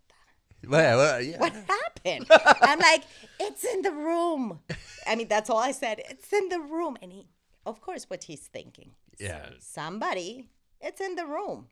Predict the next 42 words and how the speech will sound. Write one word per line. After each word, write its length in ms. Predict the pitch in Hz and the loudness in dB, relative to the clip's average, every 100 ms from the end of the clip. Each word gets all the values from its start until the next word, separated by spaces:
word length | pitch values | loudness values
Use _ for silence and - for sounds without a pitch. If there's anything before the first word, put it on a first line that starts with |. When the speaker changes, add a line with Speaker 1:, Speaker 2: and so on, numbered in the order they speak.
| _ | _
Speaker 1:
right? 400 | - 190 240 330 | -12 -8 -8 -12
Trying 200 | - 202 | -12 -10
to 60 | 208 | -10
kill 280 | - 330 392 | -6 -6 -6
me." 220 | - - _ - - | -14 -18 _ -20 -12
'Cause 140 | - 247 | -6 2
I 120 | 294 | 2
didn't 200 | 403 311 | 2 -2
say 100 | 311 | -2
it 80 | 247 | -2
was 140 | 240 | -2
a 60 | 202 | -6
big 300 | 175 190 175 | -6 -6 -6
bug. 180 | 113 - - | -12 -14 -12
I 100 | 196 | -8
just 260 | 233 254 - | -6 -6 -4
said, 260 | 202 208 - - | -2 -4 -8 -8
"It's 280 | 226 220 | -8 -6
in 140 | 247 226 | -6 -6
the 100 | 190 | -10
room." 320 | 185 196 139 381 - - _ _ _ | -10 -12 -4 -6 -6 -18 _ _ _
Speaker 2:
<laughs> 300 | 427 - - | 0 0 -4
All 80 | 349 | -6
right. 400 | 330 254 311 330 | -4 -8 -6 -2
Speaker 1:
So 560 | 311 311 285 294 277 - | 0 2 2 2 0 -2
he 320 | 392 - 381 - | -4 0 0 0
goes 320 | 302 277 - | 2 0 0
in 300 | 262 349 403 | -4 -6 -2
there 180 | 233 208 | -2 -2
ready 540 | 190 190 226 302 277 | -6 -6 -6 -6 -8
to 300 | 208 156 127 135 - _ _ _ _ _ - | -6 -6 -8 -14 -20 _ _ _ _ _ -6
Speaker 2:
Right, 380 | 190 294 160 101 | -2 2 0 -2
yeah. 240 | - 254 | -6 -6
Speaker 1:
do 180 | - 262 | -6 -8
something, 500 | - 139 143 143 139 | -8 -10 -12 -12 -14
right? 280 | 160 196 190 | -10 -10 -10
With, 140 | 180 - _ _ | -12 -14 _ _
kill 240 | - 269 | -8 -8
somebody, 440 | - 139 120 120 | -8 -12 -12 -10
I 60 | 151 | -10
don't 140 | 175 | -8
know. 160 | 143 151 | -10 -14